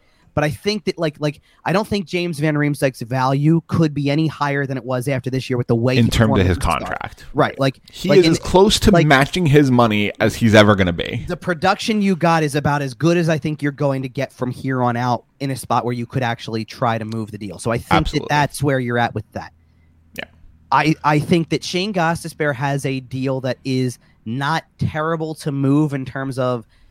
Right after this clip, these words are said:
Speaker 1: what he could give you as a power play specialist. I think there's teams out there that could sit there and go,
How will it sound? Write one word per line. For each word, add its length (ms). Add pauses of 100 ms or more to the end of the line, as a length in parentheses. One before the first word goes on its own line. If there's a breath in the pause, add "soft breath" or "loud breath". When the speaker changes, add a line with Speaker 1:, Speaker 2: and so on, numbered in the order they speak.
(500)
Speaker 1:
what 220
he 200
could 180
give 260
you 180
as 140
a 100
power 320
play 180
specialist. 480
I 40
think 180
there's 220
teams 320
out 160
there 80
that 100
could 160
sit 160
there 140
and 100
go, 240